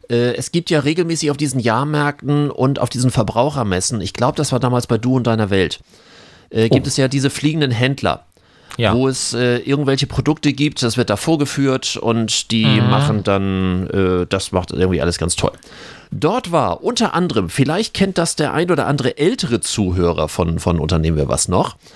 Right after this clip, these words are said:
Speaker 1: dort gab es so ein Fensterreinigungsplastikteilchen, was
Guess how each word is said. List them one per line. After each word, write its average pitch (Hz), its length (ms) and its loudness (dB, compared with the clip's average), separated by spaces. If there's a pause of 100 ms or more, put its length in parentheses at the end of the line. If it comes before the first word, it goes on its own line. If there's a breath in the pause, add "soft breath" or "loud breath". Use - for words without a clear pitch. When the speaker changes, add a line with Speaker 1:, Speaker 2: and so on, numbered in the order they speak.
(440 loud breath)
Speaker 1:
dort 131 180 0
gab 165 240 0
es 214 160 0
so - 180 2
ein 143 480 0
Fensterreinigungsplastikteilchen, 107 3000 0 (640 loud breath)
was - 420 -2